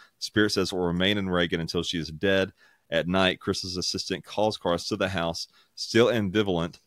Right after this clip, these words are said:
Karis concludes that an exorcism is warranted. His, uh, superior grants permission on the condition that an experienced priest lead the ritual. Uh, Catholic priest,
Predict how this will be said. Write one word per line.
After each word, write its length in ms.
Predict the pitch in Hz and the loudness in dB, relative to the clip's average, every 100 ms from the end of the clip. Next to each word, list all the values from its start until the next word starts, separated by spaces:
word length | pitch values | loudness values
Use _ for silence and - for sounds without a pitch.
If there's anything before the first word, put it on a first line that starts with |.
| _ _ _ | _ _ _
Karis 280 | 95 92 - | 0 0 -2
concludes 420 | 90 - 107 104 | -8 0 2 2
that 120 | 95 | 2
an 100 | 90 - | 0 -2
exorcism 600 | 110 - - 104 101 92 | -4 -4 -6 -4 -4 -2
is 200 | 101 95 | -4 -2
warranted. 500 | 90 87 85 85 80 - _ _ _ | 0 0 0 0 -2 -6 _ _ _
His, 280 | 95 85 | -6 -6
uh, 180 | - 82 | -6 -6
superior 460 | 78 - - 104 85 | -4 -4 0 2 2
grants 320 | 92 113 143 | 0 -2 -2
permission 400 | - 90 87 82 | -2 0 0 0
on 100 | 87 | -2
the 80 | 95 | -2
condition 480 | 95 85 82 82 82 | -2 -2 -2 -4 -2
that 200 | 78 78 | -2 -2
an 100 | 82 | -6
experienced 600 | 76 - 104 104 101 - | -6 -8 -4 -2 -4 -4
priest 300 | 95 87 85 | -2 -2 -2
lead 240 | 92 131 | -2 -2
the 80 | 110 | 0
ritual. 920 | 92 82 87 85 80 - - - - - | -2 -4 -2 0 2 2 0 -4 -10 -8
Uh, 160 | 73 - | -8 -6
Catholic 400 | - 92 90 78 | 2 2 0 -4
priest, 460 | 98 92 - - | 0 0 0 -8